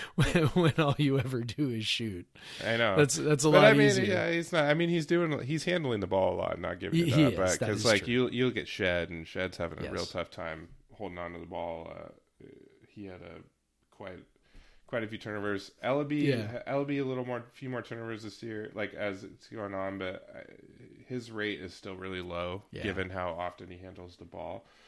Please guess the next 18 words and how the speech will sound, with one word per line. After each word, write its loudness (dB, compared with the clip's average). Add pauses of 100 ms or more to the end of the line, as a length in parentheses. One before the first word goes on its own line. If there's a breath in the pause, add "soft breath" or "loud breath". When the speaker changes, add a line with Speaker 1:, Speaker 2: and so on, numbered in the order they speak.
Speaker 1:
Well, 4
the 4
Speaker 2:
Um, -2
Speaker 1:
funny 6
Speaker 2:
obvi- 2
Speaker 1:
part 8
is 4
that 6
Isaac 4
Bonton's 4
assist 2
rate 0
isn't 2 (260)
horrible 2 (160)
for 0
a 0
shooting 2
guard. -12